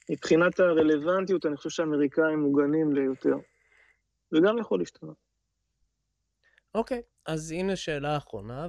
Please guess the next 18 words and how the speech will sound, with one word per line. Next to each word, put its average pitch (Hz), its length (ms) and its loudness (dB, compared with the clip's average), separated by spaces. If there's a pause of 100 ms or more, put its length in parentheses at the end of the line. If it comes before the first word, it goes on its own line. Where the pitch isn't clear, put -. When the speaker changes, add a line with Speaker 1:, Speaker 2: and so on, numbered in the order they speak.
Speaker 2:
וזה 127 400 -8
נגיד, 127 320 -6
ל-, 113 480 -8
למרות 156 420 0
שקשה 165 420 -6
לי 220 120 4
להאמין 156 380 -4
שהרבה 135 420 -8
מהצופים 135 760 -10 (100)
שלי, 113 920 -6 (360)
אה, 113 760 -6
או, 110 440 -10
או 113 200 -8
השומעים 135 580 -6
שלי 127 340 -8
יהיו 139 360 -2
מעוניינים 120 680 -6
בזה, 120 380 -10